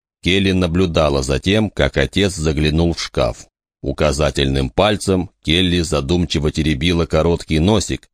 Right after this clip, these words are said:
а большой палец оказался во рту. Папочка выглядел слишком серьёзным. Стук, который он и Келли снова услышали в стенном шкафу на галерее,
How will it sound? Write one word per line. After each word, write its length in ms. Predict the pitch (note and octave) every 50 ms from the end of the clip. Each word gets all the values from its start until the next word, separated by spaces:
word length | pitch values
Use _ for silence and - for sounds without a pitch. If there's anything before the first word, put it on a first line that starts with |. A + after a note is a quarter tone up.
| _ _ -
а 140 | - B1+ B1+
большой 520 | B1 C2 B1+ - - - D2 F2 G#2+ G#2
палец 420 | - - G#2+ G#2 G2 G2+ F#2+ -
оказался 680 | - C2+ C2+ - - C2+ C2 C2 D2 D2+ D2+ - - D2
во 160 | C2 C2 C#2 C#2
рту. 340 | - - - A#1+ A1+ G#1+ - _ _ _ _ _ _ _ _ _
Папочка 540 | - C2+ D2+ - E2+ D#2+ - - - E2+
выглядел 560 | D#2 C#2 F2+ E2+ D#2+ E2 E2 D#2+ C#2+ D#2+ D2+ D2
слишком 560 | - - C#2 F#2 G#2+ G2 - - C#2 C2+ C2+
серьёзным. 800 | - - D2+ C2+ C#2+ C#2 C#2+ C2+ C2 B1+ A#1+ B1 B1 A#1 - _ _ _ _ _ _ _ -
Стук, 420 | - - - - C3+ D3 B2+ - _
который 540 | - D2 C#2+ - - E2+ E2+ D#2+ D#2+ E2 - -
он 240 | E2 E2 E2 D#2+ D#2+
и 40 |
Келли 360 | D#2 - D#2 D#2 D#2 D2+ D2 C#2+
снова 400 | - - - G#2 A#2+ G#2+ F2 E2
услышали 640 | D#2+ D2+ D2 - C#2+ D#2 D2+ - D2 C#2+ C#2 C#2
в 40 | B1+
стенном 400 | - - E2 D#2 D2 C#2+ C#2 C2+
шкафу 560 | - - - C#2+ C2+ C2+ - C#2 C#2 C#2 - -
на 160 | - C#2+ C#2+
галерее, 640 | C#2+ C#2 D#2 D2+ D2+ D2 D2+ D2 C#2 C2 B1+ C2 C2